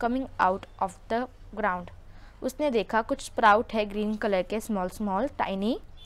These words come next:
वो ग्राउंड के बाहर आ रहे थे, ज़मीन से बाहर आ रहे थे। She was very happy, वो बहुत, ये जो लिटिल रेड हेन है, वो बहुत खुश थी। The wheat she had planted was growing, जो उसने गेहूं लगाए थे, वो उग रहे थे।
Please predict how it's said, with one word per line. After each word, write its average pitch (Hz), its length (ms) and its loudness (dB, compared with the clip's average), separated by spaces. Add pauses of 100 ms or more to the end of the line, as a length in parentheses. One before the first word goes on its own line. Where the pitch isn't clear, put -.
(480)
वो 311 180 6
ग्राउंड 214 440 6
के 285 100 2
बाहर 254 320 10
आ 262 60 8
रहे 208 140 6
थे, 196 120 2
ज़मीन 220 280 2
से 285 100 2
बाहर 302 300 6
आ 240 100 6
रहे 185 160 2
थे। 175 220 -10 (760)
She 269 140 -2
was 285 200 6
very 285 300 8
happy, 208 360 0
वो 240 140 -2
बहुत, 240 340 4 (160)
ये 233 100 2
जो 226 200 2
लिटिल 240 220 2
रेड 240 180 2
हेन 220 240 0
है, 202 200 0
वो - 340 -8
बहुत 262 220 4
खुश - 400 0
थी। 185 160 -4 (1500)
The 202 180 0
wheat 247 260 0
she 226 300 -2
had 208 140 2 (120)
planted 202 400 0
was 220 200 2
growing, 233 500 0
जो 202 300 0
उसने 262 340 0
गेहूं 208 320 2
लगाए 220 400 4
थे, 254 240 2
वो 285 140 6
उग 349 220 4
रहे 226 300 4
थे। 175 260 -6